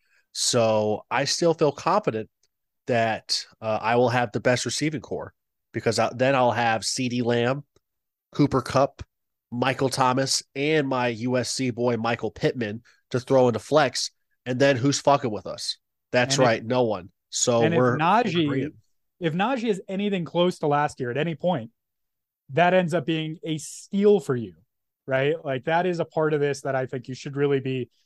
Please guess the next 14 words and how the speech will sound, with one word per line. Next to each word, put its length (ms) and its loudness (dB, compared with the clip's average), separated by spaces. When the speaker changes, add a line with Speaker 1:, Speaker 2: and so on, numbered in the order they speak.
Speaker 2:
excited 460 2
about 240 2
as 120 -4
well. 300 0
Meanwhile, 400 0
for 180 -6
me, 340 -4
okay, 200 0
I've 140 4
still 140 2
got 160 6
issues 280 -2
at 100 -4
quarterback, 680 0